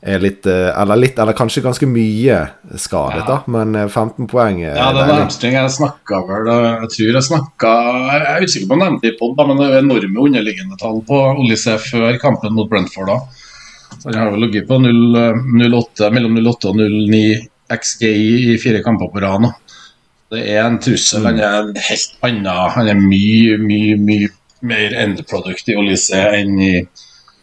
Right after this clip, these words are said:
Speaker 2: i E C, synes jeg da. Eh, så, men han er veldig skadeplaget, og han hinket vist av nærmest på over overtid der mot Brentford, og da var det en ham-, hamstring da.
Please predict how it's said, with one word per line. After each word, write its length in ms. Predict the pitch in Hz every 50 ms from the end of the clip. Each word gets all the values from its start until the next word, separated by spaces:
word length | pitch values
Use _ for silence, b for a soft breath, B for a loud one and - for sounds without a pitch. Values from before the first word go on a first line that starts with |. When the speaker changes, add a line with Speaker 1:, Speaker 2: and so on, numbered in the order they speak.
| _ _ -
Speaker 2:
i 120 | 101 92 90 90 90 -
E 160 | 104 101 95
C, 220 | 90 - - 104 104 - - -
synes 240 | - 120 110 98 104
jeg 0 |
da. 560 | 107 98 98 - - - - _ _ 151 117
Eh, 640 | 98 95 95 95 95 92 90 92 92 92 90 90 90
så, 220 | - - 110 104 101 101
men 140 | 104 113 120
han 200 | 127 135 143 151 147
er 140 | 147 151
veldig 200 | 151 156 135 127
skadeplaget, 720 | 110 - 143 139 131 113 107 104 95 - 107 98 95 101 113
og 540 | 127 135 135 135 131 131 131 131 120 131 b b b b b b b b _ _ _
han 120 | 123 123 117
hinket 500 | 117 131 127 120 - - - 90 85 90
vist 180 | 95 95 - -
av 320 | - 104 104 107 113 113 120
nærmest 320 | 127 113 98 92 90 -
på 260 | - 107 107 104 80 - _ _ _ _ _ _ _ _ _
over 440 | 120 117 107 98 92 85 92 98 110
overtid 600 | 107 107 110 107 95 95 90 - - - 95 107
der 180 | 135 135 123 123
mot 200 | 123 123 120 -
Brentford, 440 | - 107 95 135 - - 104 101
og 80 | 110 104
da 100 | 110 123 156
var 180 | 170 185 185
det 80 | 180 185
en 160 | 185 185 175 139
ham-, 280 | 139 123 104 101 107 -
hamstring 580 | - 127 101 90 - - - - 95 95 104
da. 140 | 107 - -